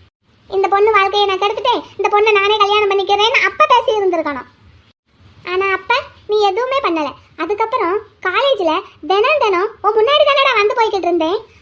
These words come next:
அப்பவாவது கூப்பிட்டு என்ன ஏதுன்னு ஏதாவது கேட்டிருந்திருக்கணும். அப்பவும் நீ கேட்கல. அதுக்கப்புறம் நான் மாசமா இருக்கேன்னு வயிறு தெரிய ஆரம்பிச்சதுக்கு அப்புறம் உனக்கு தெரிஞ்சிருக்கும் தானே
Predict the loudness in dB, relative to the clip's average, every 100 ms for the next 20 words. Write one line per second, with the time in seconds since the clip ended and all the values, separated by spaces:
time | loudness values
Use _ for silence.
0 | -8 -8 0 2 2 2 2 0 -4 -2
1 | -2 0 0 2 2 0 0 0 4 4
2 | 2 0 -2 -2 -2 -2 -6 -10 _ _
3 | -6 -2 0 2 0 0 -2 -2 -6 -8
4 | _ _ _ _ _ _ _ _ _ -20
5 | -12 -6 -2 -2 0 0 -2 0 0 0
6 | 0 0 0 0 0 0 2 2 2 2
7 | 2 2 2 0 0 -2 -2 -2 -2 -2
8 | -6 -4 0 0 0 0 2 2 2 2
9 | 0 -2